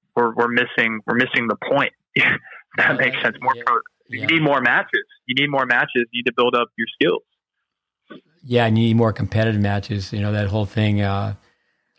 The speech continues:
Speaker 2: being in the right place at the right time. Roger Federer recently said it. He was lucky to have the right coaches at the right time.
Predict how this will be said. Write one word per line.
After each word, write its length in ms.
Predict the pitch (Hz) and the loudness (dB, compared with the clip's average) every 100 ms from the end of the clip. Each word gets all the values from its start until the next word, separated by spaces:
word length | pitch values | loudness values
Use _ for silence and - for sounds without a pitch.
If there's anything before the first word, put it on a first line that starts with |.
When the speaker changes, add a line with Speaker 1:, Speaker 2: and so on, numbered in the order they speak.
| _ | _
Speaker 2:
being 160 | - 113 | -2 0
in 60 | 110 | 2
the 60 | |
right 200 | 110 113 | 4 2
place 280 | 110 110 107 | 2 2 2
at 60 | 104 | 2
the 80 | |
right 220 | 107 104 101 | 2 2 2
time. 300 | 110 104 101 | 2 4 4
Roger 280 | 110 107 | 4 2
Federer 340 | 101 107 107 104 | 0 2 2 2
recently 340 | 104 101 104 | 0 -2 -6
said 300 | 101 - 101 | -6 -6 -6
it. 80 | 104 | -6
He 140 | 101 | -4
was 140 | 104 104 | -2 0
lucky 220 | 107 107 | 0 2
to 80 | 104 | 2
have 140 | 101 | 2
the 60 | 101 | 2
right 240 | 101 98 | 0 0
coaches 440 | - 113 113 104 98 | -2 -4 -4 -6 -8
at 100 | 95 | -8
the 80 | |
right 180 | 95 95 | -6 -6
time. 300 | - 98 92 | -4 -4 -6